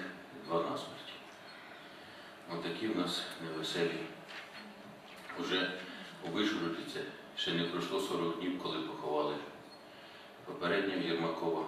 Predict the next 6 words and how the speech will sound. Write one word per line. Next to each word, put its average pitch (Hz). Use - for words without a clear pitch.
Женю. -
На -
тобі 135
знову 131
біда 139
прийшла. -